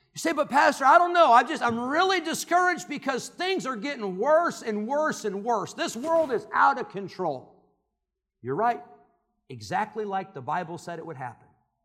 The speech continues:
Honestly, and I don't wish for things to get worse and worse, so please don't misunderstand me. I think I'd be a little nervous if things were getting better and better.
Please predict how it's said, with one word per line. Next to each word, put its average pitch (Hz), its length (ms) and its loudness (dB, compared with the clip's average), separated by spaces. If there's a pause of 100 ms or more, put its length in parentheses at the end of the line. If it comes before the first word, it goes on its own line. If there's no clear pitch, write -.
(520)
Honestly, 277 720 6 (400)
and 170 100 2
I 254 120 12
don't 190 160 4
wish 208 200 4
for 165 120 -4
things 180 260 -6
to 165 80 -10
get 170 160 -8
worse 170 240 -2
and 147 100 -6
worse, 139 200 -2
so 143 100 -6
please 180 300 -4
don't 170 180 -2
misunderstand 147 680 -10
me. 120 120 -16 (880)
I 339 180 8
think 359 220 0
I'd 233 180 6
be 247 140 -2
a 240 80 2
little 240 180 2
nervous 262 400 0
if 226 120 -4
things 240 220 -4
were 202 120 -6
getting 202 240 -8
better 226 260 2
and 185 100 -8
better. 214 360 -2